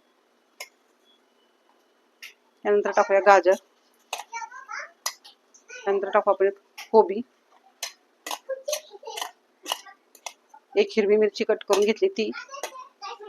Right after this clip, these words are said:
एक टाकू कोथिंबीर. सगळं मस्त आपण ह्याच्यामध्ये टाकून झालेलं आहे. छान असं मिक्स करून घेऊया.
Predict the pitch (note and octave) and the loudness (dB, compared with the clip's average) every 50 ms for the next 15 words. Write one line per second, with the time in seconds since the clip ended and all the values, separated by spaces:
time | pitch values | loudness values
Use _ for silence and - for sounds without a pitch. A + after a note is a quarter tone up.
0 | F4 - _ G4+ G5+ - G#4 A4 G#4+ F4+ E4+ - _ _ _ _ G3+ F#3 - G3+ | -18 -14 _ -12 -12 -10 -12 -14 -14 -14 -16 -20 _ _ _ _ -8 -4 -4 -2
1 | G3 G3 F#3+ - G3 F3+ - G3+ F#3+ F#3 F3+ F#3+ - _ _ _ _ - _ _ | -2 -2 0 2 2 2 4 4 2 4 2 2 -2 _ _ _ _ -20 _ _
2 | _ _ _ _ _ _ - - - - - - G#3 G3 G3 G3+ G#3+ A3 A3 - | _ _ _ _ _ _ -6 -6 -6 -10 -8 -2 0 2 2 4 2 2 2 2
3 | - - G#3 - - G3+ G#3 F#3+ - G3 F#3+ G3 F#3+ A#3 B3+ - _ - - - | 2 2 2 2 0 0 0 2 2 2 2 2 2 0 -4 -8 _ -20 -20 -20
4 | _ _ - - - - - _ - - - - - _ _ _ _ _ _ - | _ _ -10 -10 -10 -10 -12 _ -12 -12 -12 -14 -18 _ _ _ _ _ _ -2
5 | G3+ G3 - F#3+ G3 G3+ G#3+ G3 E3 D#3 E3 - - - - - - - - - | -2 2 2 2 2 2 2 2 2 2 2 2 -2 -6 -12 -10 -8 -6 -4 -4
6 | - - - - - - - - G#3+ G#3 G#3+ A3 - G#3+ G3+ G#3 A3 - - - | -4 -6 -8 -10 -14 -16 -4 0 2 2 2 2 2 2 2 2 2 0 0 2
7 | A3 G#3 G3 G#3 G3+ A3 G3+ F#3 F3+ | 4 4 4 4 4 2 2 2 0